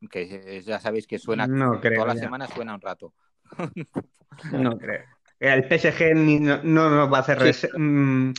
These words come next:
Speaker 2: rebaja o
Speaker 1: No, no.
Speaker 2: pago a plazos. En esta situación, en esta situación
Speaker 1: No,
Speaker 2: económica,
Speaker 1: no lo creo
Speaker 2: mm,
Speaker 1: tampoco,
Speaker 2: es
Speaker 1: pero
Speaker 2: casi imposible, casi. A no ser que le meta, acepten a Griezmann y a Dembélé, por ejemplo, a pelo.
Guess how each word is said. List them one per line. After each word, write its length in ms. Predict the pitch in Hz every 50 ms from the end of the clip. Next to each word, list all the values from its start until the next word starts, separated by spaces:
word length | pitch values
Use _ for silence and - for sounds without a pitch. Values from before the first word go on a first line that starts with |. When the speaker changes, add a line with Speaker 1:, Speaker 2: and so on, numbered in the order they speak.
| - - -
Speaker 2:
rebaja 720 | 135 131 131 127 139 143 139 - 147 135 135 135 135 139
o 100 | 135 131
Speaker 1:
No, 80 | 123 123 123
no. 60 | -
Speaker 2:
pago 200 | - 135 131 127
a 140 | 120 113 110
plazos. 560 | - 135 131 131 - - 120 120 120 120 - - 127 - - - - - - - - _ _
En 180 | - 135 135 143
esta 200 | 143 139 151 143
situación, 380 | - 147 139 135 123 - 139
en 80 | 139 143
esta 720 | 147 143 143 156 139 135 131 127 123 123 120 117 113 110
situación 360 | 113 - 135 135 131 - 147
Speaker 1:
No, 60 | 135
Speaker 2:
económica, 560 | 131 123 131 131 131 131 131 123 131 131 135 135
Speaker 1:
no 100 | 110 110
lo 120 | 113 101
creo 160 | - 104 98
Speaker 2:
mm, 20 | -
Speaker 1:
tampoco, 380 | 101 92 110 107 95 - 95 90
Speaker 2:
es 120 | - -
Speaker 1:
pero 180 | 98 98 104 104
Speaker 2:
casi 200 | - 135 - -
imposible, 640 | 147 139 131 143 135 120 - - 135 120 110 104 104 - _ _ _ _ _
casi. 300 | - 123 - - 123 -
A 120 | - 139 147
no 100 | 151 151
ser 140 | 170 175
que 80 | - 170
le 80 | 156 151
meta, 260 | 160 156 151 160 147
acepten 460 | 123 135 143 - 175 170 170 175 160
a 120 | 151 147
Griezmann 440 | 147 151 165 185 180 185 202 202 202
y 80 | 196 170
a 60 | 147
Dembélé, 340 | 139 135 127 120 123 139 135
por 140 | 123 123 120
ejemplo, 440 | 123 - 127 120 120 117 110 110 - _ _ _ _ _ _ _ _ _ -
a 260 | - 127 123 120 120 113
pelo. 320 | 139 131 123 113 107 110